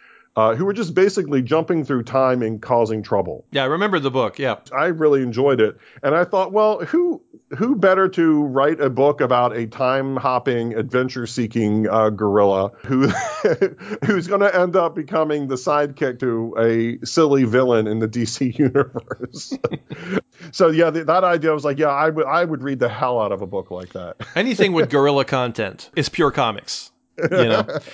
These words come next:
Speaker 1: <laughs>
Speaker 2: not th-, th-, that's the end. We must follow that well-established tradition that states that we
Speaker 1: Mm-hmm.
Speaker 2: only have enough money to buy one series from the other, uh, editor's line. So which one will it be? Like, you almost got me with the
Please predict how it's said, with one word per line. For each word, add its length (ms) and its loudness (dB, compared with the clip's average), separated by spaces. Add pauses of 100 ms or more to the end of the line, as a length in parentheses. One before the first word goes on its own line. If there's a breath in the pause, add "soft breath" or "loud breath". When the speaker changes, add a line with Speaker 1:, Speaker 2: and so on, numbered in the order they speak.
Speaker 1:
<laughs> 260 -20
Speaker 2:
not 380 -4
th-, 180 -2
th-, 160 0
that's 200 -2
the 180 0
end. 260 -2 (200 loud breath)
We 340 0
must 600 -2
follow 300 0
that 260 -2 (240)
well-established 680 0
tradition 520 -6 (180 soft breath)
that 160 -4
states 240 -2
that 80 4
we 80 4
Speaker 1:
Mm-hmm. 60 2
Speaker 2:
only 120 0
have 120 2
enough 180 -2
money 260 -2
to 100 -2
buy 240 0
one 440 -2
series 580 0
from 100 -6
the 140 -2
other, 320 -2 (240 soft breath)
uh, 120 -4
editor's 440 -2
line. 600 -2
So 220 -6
which 320 -2
one 480 -4
will 200 -2
it 260 -8
be? 420 -2 (160 soft breath)
Like, 140 0
you 80 2
almost 340 0
got 260 0
me 140 -8
with 200 -8
the 260 -6